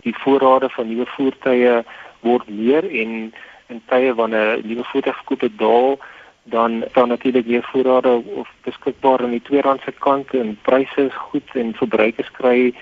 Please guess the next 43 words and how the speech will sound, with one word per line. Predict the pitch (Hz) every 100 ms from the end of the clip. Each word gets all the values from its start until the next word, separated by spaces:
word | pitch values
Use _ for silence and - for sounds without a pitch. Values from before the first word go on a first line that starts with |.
| -
goeie | - 139
voertuie | 131 135 135 - 131 127 123
met | 117 - - - -
lae | 113 113 123
kilometers | - 127 127 131 127 135 127 - -
vir, | 117
eh, | 113 110
vir | -
goeie | - 135 131
pryse. | - 131 123 123 165 196 - - - -
Daar's | 117
natuurlik | 139 143 139
groot | - 151 156
mededinge | 113 110 127 139 139
in | 139
die | 131
mark. | 113 117 123 - _
Ek | 117
kan | - 123
net | 135
miskien | 123 - 135
net | 139 131
noem, | 117 131
aan | 117
die | 110
passasierskant | 113 - 113 - 147 135 139 127
vir | - 110
hierdie | 113 135
jaar | 131
was | 117 -
daar | 113 -
vyfenvyftig | 143 143 - 131 - 127
handelsmerke | 107 107 127 - 123 120 - 123
en | 117
tweeduisend | - 131 127 123 131
agthonderdtweeënsewentig | - - - 247 - 139 135 - 139 131 123 127
modelvariasies | 113 104 110 117 131 123 101 113 - -
om | 127
van, | -
om | - 120
van | - 131
te | 123
kies. | 127 165